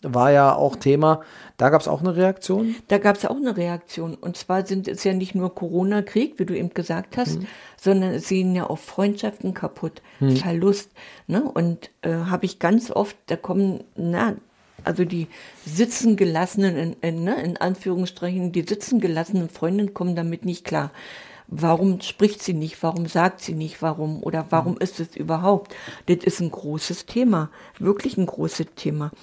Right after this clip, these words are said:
Speaker 2: Ich sag dann im Prinzip, warum hat man keine Zeit mehr für Jan-, jahrelang alte Freundschaften?
Speaker 1: Mhm.
Speaker 2: Da gibt's, kommt entweder ein neuer Partner dazu,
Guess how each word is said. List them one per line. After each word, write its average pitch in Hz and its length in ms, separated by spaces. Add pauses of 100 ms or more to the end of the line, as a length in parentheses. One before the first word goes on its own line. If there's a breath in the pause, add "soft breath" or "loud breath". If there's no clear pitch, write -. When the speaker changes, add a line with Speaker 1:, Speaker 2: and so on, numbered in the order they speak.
(160 loud breath)
Speaker 2:
Ich 160 200
sag 208 220
dann 240 280 (600 loud breath)
im 190 100
Prinzip, 226 520 (1120 loud breath)
warum 185 220
hat 208 160
man 208 160
keine 185 300
Zeit 202 340
mehr 202 140
für 196 140
Jan-, 175 460 (120)
jahrelang 190 720
alte 165 280
Freundschaften? 160 840 (140)
Speaker 1:
Mhm. 143 380
Speaker 2:
Da 175 80
gibt's, - 360 (100)
kommt 202 480
entweder 180 340
ein 170 80
neuer 156 260
Partner 170 480
dazu, 240 500